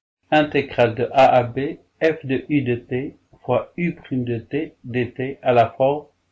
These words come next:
l'intégrale de u de A à u de B, f de u du. Donc, si on reconnaît la forme de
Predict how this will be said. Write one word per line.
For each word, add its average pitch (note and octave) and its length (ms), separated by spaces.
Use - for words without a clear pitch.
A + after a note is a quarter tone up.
l'intégrale B2+ 800
de A2+ 240
u D#3+ 160
de B2+ 240
A A#2+ 340
à A#2+ 300
u D#3 140
de B2 140
B, A#2+ 380
f D3 240
de B2 80
u C#3+ 360
du. A#2 500
Donc, C3 300
si D#3+ 200
on E3 120
reconnaît D3 640
la B2+ 200
forme A2+ 440
de A#2 320